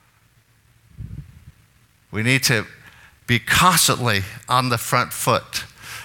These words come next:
Actually, rather than the front foot, we need to constantly be on our knees and say, "God, I'm not my own, I'm yours. I live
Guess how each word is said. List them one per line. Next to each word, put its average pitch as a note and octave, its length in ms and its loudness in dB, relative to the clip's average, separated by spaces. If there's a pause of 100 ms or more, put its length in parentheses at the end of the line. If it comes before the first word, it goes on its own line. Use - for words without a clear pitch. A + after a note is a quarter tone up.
(120)
Actually, A#2+ 320 -2
rather G#2+ 260 0
than G2+ 80 0
the F#2 80 -4
front F#2 240 -2
foot, G2+ 180 0
we G2 120 -4
need G#2 180 0
to G2+ 60 -6
constantly G#2+ 420 0
be G#2 140 0
on G2 120 2
our F#2+ 100 0
knees G2+ 580 0 (920)
and - 100 -4
say, G2 160 0
"God, F#2+ 240 0
I'm G2+ 140 2
not G#2 180 2
my G2 160 2
own, F2+ 160 0
I'm F2+ 200 0
yours. E2+ 320 -4 (2250)
I A2 220 2
live G#2 800 0